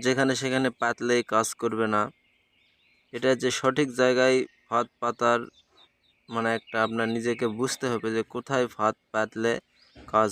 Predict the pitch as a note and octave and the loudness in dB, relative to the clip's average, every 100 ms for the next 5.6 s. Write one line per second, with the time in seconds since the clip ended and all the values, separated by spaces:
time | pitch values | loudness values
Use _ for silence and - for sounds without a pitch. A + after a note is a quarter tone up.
0 | G#2+ F#2 - _ _ _ _ _ _ - | -2 -6 -8 _ _ _ _ _ _ -16
1 | B2 B2+ B2+ C3+ C3+ C3 B2 B2 A#2 - | -10 -4 0 2 2 2 2 2 2 -2
2 | A#2+ A#2+ A#2 A#2 A#2 A2+ A2 A2+ - A#2 | -4 -2 0 0 0 -2 -2 -4 -8 -10
3 | A#2 - _ - _ _ _ _ _ _ | -10 -12 _ -20 _ _ _ _ _ _
4 | - A#2+ A#2 B2+ C#3 D3 C3 A#2+ A#2+ A#2+ | -10 -6 -4 -2 -2 0 2 4 4 4
5 | B2 A#2 A#2 A2+ - | 2 2 0 -2 -6